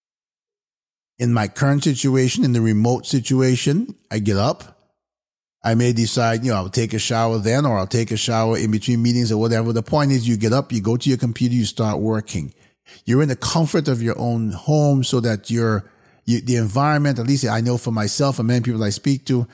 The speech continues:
the environment you create, you've created over this time is comfortable for you. It's easy for you to work in this environment. For those of us who can work from home. And don't get me wrong, there are a lot of other challenges. There, there, there are childcare challenges. There are a lot of things we have to work out. But my point is,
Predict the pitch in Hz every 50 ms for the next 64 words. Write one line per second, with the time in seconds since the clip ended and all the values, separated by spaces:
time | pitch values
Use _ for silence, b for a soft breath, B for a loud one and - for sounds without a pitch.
0 | B B B B B 135 123 120 110 101 135 151 170 165 156 151 143 127 - 143
1 | 127 - - 127 123 123 127 131 131 131 127 110 120 120 110 - - - 131 131
2 | 131 131 147 131 120 113 117 117 113 - - - 135 123 113 107 104 82 - -
3 | - - - 139 135 127 139 127 - 131 120 113 110 110 - - - 101 101 104
4 | 110 120 120 107 98 92 - - - 143 151 151 147 139 151 139 - 131 123 123
5 | 127 117 92 95 104 117 117 110 - - 92 87 90 90 - 92 90 82 87 82
6 | 71 64 62 107 - - 160 147 180 202 202 175 160 151 156 147 - - 220 160
7 | - - 170 156 139 123 110 101 - - 107 95 95 - - - - - _ _
8 | _ _ _ _ _ B B B B B - 156 165 202 226 233 220 202 156 147
9 | 143 147 156 147 127 107 98 127 185 220 285 269 254 226 185 165 160 139 131 117
10 | - - 143 131 127 117 107 101 95 98 110 107 101 - _ - - 110 107 104
11 | 98 98 104 113 110 110 98 - - - - 147 127 123 127 120 - - 131 123
12 | 120 113 - 123 123 117 113 113 113 104 113 117 110 104 123 127 120 127 147 151
13 | 147 135 127 139 127 120 123 110 104 104 104 - - 120 110 107 101 98 98 -
14 | 110 101 98 98 110 104 120 135 143 139 - - 127 117 113 107 104 98